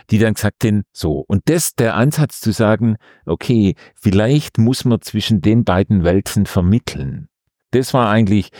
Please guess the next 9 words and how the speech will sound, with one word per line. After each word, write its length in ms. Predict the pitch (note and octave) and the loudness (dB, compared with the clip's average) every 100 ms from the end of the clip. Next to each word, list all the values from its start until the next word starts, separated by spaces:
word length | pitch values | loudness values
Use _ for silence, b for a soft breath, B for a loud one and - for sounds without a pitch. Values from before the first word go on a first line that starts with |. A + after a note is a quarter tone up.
| B B | B B
was 200 | F#2+ G2 | -2 0
ich 140 | A#2 | -2
da 360 | - G2+ A2 A2 | 2 2 2 2
über 220 | - G2+ G2+ | 0 0 2
dieses 340 | A2 G2+ F#2 | 2 2 2
Forschungsprojekt 1120 | - A2 C#3 A2 - G2 F#2+ F#2+ - - - _ | 0 0 0 -2 -4 0 0 0 -6 -20 -20 _
gelernt 500 | F#2+ F#2 A#2+ - - | 0 2 0 -2 -4
hab, 380 | D3+ - - _ _ | -4 -6 -20 _ _
äh, 400 | - G2 G2 F#2+ | -2 0 2 0